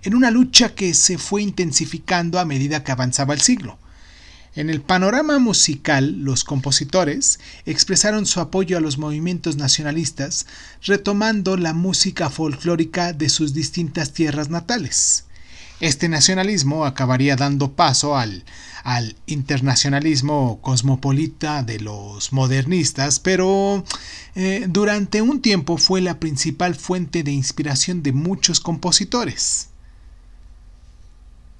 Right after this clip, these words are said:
¿Sabías que el nacionalismo reapareció con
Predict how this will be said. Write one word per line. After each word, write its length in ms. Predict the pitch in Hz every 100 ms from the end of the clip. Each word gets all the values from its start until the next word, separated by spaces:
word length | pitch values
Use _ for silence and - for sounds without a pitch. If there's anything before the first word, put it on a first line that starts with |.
| - - - - - -
¿Sabías 400 | - 247 320 -
que 120 | 285
el 80 | 226
nacionalismo 680 | 165 170 151 147 160 160 151
reapareció 800 | 139 120 123 117 - 147 139 139
con 420 | 151 131 104